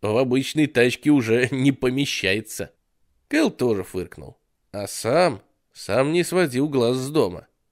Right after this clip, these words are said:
"Ну что, мы идем туда?" "А почему бы и нет?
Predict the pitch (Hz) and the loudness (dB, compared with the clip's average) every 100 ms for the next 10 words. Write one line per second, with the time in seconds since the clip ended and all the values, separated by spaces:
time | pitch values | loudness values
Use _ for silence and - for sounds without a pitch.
0 | _ _ _ - 95 - 104 - _ _ | _ _ _ -14 -10 -6 -6 -6 _ _
1 | _ - 101 98 180 196 147 87 _ _ | _ -8 -6 -2 0 0 -2 -6 _ _
2 | _ _ _ 101 98 - 117 - 117 127 | _ _ _ -4 -4 -2 -4 -2 -2 0
3 | 156 143 147 - 151 170 185 117 - | -2 0 -2 -2 -4 -2 -2 -4 -8